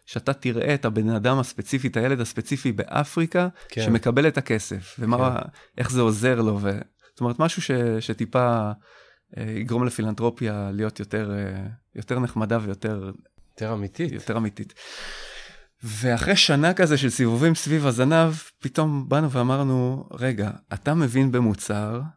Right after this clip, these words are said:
Speaker 1: אני מבין בנדל"ן, בוא ננסה מה, לעשות משהו סביב ה-,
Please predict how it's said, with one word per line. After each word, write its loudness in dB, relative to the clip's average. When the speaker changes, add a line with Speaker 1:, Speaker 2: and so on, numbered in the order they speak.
Speaker 1:
אני 2
מבין 2
בנדל"ן, 0
בוא 2
ננסה 2
מה, 0
לעשות -2
משהו -2
סביב -2
ה-, -2